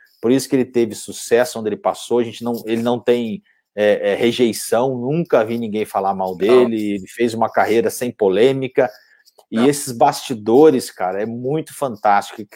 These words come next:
Speaker 1: cada jogador que a gente conversa tem umas histórias assim, essas histórias são encantadoras, né, porque você vê, é normal mesmo, pô, o cara chegou, você fica com raiva dele, raiva do treinador, raiva de quem contratou,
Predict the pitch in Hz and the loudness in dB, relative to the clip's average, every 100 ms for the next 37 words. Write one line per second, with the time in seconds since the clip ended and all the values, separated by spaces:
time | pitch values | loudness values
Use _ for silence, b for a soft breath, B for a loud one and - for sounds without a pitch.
0 | _ - 143 143 135 123 117 117 110 - | _ -8 -4 -2 -2 0 -2 -4 -8 -8
1 | 95 110 110 110 123 131 120 107 - 110 | -2 -2 -2 -6 -8 -6 -8 -8 -2 0
2 | 104 98 - 113 113 113 - 120 117 123 | 0 -4 -6 -10 -6 -8 -2 0 0 -4
3 | 123 135 135 127 104 117 104 92 123 - | -2 -2 2 2 4 6 4 2 -4 -8
4 | b b b - 110 127 127 135 139 123 | b b b -12 -2 2 2 4 4 4
5 | 95 B B B - 120 147 156 160 214 | 2 B B B -4 2 2 6 6 6
6 | 160 127 - 156 131 139 139 - 139 110 | 2 0 -2 -4 -2 -2 -4 -4 -4 0
7 | 139 202 - 147 147 143 135 123 120 147 | 4 4 2 -4 -2 0 2 2 2 2
8 | 160 120 117 120 120 117 110 139 147 131 | 2 2 0 -4 -6 -4 2 2 4 0
9 | 127 127 131 127 120 113 - 139 165 | -2 -8 -10 -10 -6 -6 0 2 2